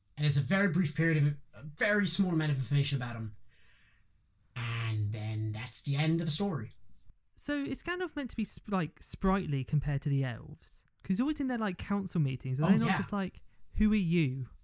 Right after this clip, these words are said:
Speaker 2: You've
Speaker 1: Gandalf
Speaker 2: literally
Speaker 1: is
Speaker 2: shown up only in the last thousand years."
Speaker 1: Oh, yeah, for sure. Gandalf is super young. Like, Elrond's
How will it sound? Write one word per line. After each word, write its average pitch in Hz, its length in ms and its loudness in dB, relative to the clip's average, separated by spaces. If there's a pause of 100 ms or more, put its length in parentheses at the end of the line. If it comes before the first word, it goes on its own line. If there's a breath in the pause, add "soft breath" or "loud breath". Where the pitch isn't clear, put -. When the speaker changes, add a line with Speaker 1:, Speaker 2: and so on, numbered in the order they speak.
(340)
Speaker 2:
You've 165 140 6
Speaker 1:
Gandalf 165 200 8
Speaker 2:
literally 208 280 4
Speaker 1:
is 147 80 2
Speaker 2:
shown 175 260 4
up 151 260 0
only 160 220 6
in 156 40 4
the 156 60 2
last 151 340 0
thousand 143 360 0
years." 120 440 -2
Speaker 1:
Oh, 311 140 -2
yeah, 381 160 -4
for - 100 -2
sure. 349 300 0
Gandalf 269 400 2
is 214 100 2
super - 320 -2
young. 196 440 2
Like, 147 200 -6
Elrond's 196 580 0